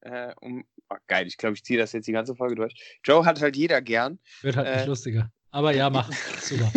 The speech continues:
Speaker 2: Super machst du das, super. Immer loben.
Speaker 1: Ich hab,
Speaker 2: Das ist wichtig,
Speaker 1: ich
Speaker 2: loben.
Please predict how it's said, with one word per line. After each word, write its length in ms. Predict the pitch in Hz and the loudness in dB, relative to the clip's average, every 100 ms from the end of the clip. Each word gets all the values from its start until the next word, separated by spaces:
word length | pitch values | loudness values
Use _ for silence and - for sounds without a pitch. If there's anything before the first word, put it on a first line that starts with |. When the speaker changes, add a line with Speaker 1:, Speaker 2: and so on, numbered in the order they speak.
| 302 | 4
Speaker 2:
Super 300 | - 196 165 | 4 6 6
machst 300 | 123 117 113 | 4 0 -2
du 60 | 123 | -6
das, 120 | 113 | -6
super. 280 | 139 123 117 - _ 240 269 - | -4 -4 -4 -6 _ 2 2 6
Immer 200 | 208 247 | 8 10
loben. 200 | 196 180 | 12 10
Speaker 1:
Ich 60 | 311 | 8
hab, 260 | 311 294 | 2 0
Speaker 2:
Das 120 | 151 | -6
ist 60 | - | -2
wichtig, 340 | 156 - 262 - | -2 -2 -8 -6
Speaker 1:
ich 60 | |
Speaker 2:
loben. 340 | 139 131 110 | -4 -2 -4